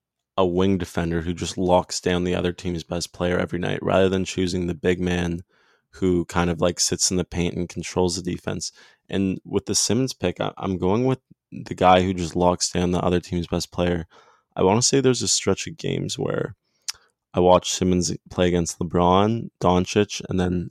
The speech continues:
and then a couple games later, the Raptors. Doncic was,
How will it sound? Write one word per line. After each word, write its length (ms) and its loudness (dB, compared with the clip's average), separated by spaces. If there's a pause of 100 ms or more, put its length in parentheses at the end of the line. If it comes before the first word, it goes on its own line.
and 80 -4
then 100 0
a 60 -4
couple 300 -4
games 300 -4
later, 420 -4
the 120 -8
Raptors. 680 -4 (580)
Doncic 640 0
was, 720 4